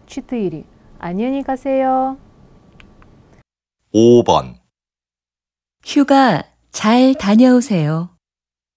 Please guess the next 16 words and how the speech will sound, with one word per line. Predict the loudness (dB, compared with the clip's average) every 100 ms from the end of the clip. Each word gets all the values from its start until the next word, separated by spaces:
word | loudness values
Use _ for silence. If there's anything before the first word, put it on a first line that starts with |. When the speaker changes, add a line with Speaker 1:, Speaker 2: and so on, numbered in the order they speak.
| _ -20 _ _ _ _ _ _ -20 -20 -12
Speaker 1:
Давайте | -8 -4 -4 -4 -6 -10
переведём | -8 -8 -8 -8 -8 -6
на | -6
русский | -6 -8 -12 -10
язык. | -8 -8 -10 -12 _ _ -20 -20 _ _ -10
«Хьюга | -6 -4 -4
чаль | -2 -4 -2
танёусеё». | -6 -8 -6 -6 -8 -8 -8 -8 -10 -16
Хорошего | -8 -6 -4 -4 -6 -8 -6
вам | -6 -8 -8 -12 _ _
отпуска. | -8 -8 -12 -20 -20 -20 -20 -20 _ _ _ _ _ _
Если | -8 -8 -6 -4
вам | -2 -4 -4
пожелали | -8 -6 -6 -6 -8
хорошего | -10 -10 -10 -12 -12 -10
отпуска, | -10 -12 -12 -16 -8 -8